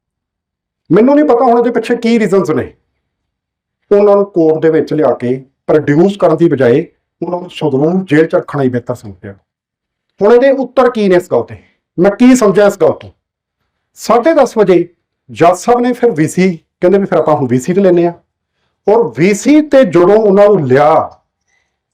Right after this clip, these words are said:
ਭਾਈ ਸੰਦੀਪ ਸਿੰਘ ਸਣੀ ਨੇ ਲੂੰ ਕੱਢੇ ਖੜੇ ਕਰਨ ਵਾਲੀ ਗੱਲ ਸਾਰੀ ਸਾਹਮਣੇ ਦੱਸੀ ਹੈ। ਭਾਈ ਸੰਦੀਪ ਸਿੰਘ ਸਣੀ ਨੇ ਦੱਸਿਆ,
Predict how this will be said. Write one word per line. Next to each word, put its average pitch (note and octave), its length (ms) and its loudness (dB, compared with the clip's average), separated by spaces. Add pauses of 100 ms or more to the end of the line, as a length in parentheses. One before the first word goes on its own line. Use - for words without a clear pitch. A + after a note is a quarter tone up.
(360)
ਭਾਈ D#3+ 220 2
ਸੰਦੀਪ E3 520 0
ਸਿੰਘ G3 200 0
ਸਣੀ F3 360 2
ਨੇ G3 140 6
ਲੂੰ D#3+ 440 2
ਕੱਢੇ F#3 280 2
ਖੜੇ D#3+ 220 -2
ਕਰਨ D#3 160 0
ਵਾਲੀ C#3 220 -2
ਗੱਲ B2+ 200 -2
ਸਾਰੀ A#2 220 -6
ਸਾਹਮਣੇ B2 300 -6
ਦੱਸੀ G2 380 -14
ਹੈ। F2+ 40 -20 (1000)
ਭਾਈ D#3 200 4
ਸੰਦੀਪ E3+ 360 2
ਸਿੰਘ G#3+ 180 0
ਸਣੀ F#3 260 -2
ਨੇ G#3 80 2
ਦੱਸਿਆ, F3+ 400 0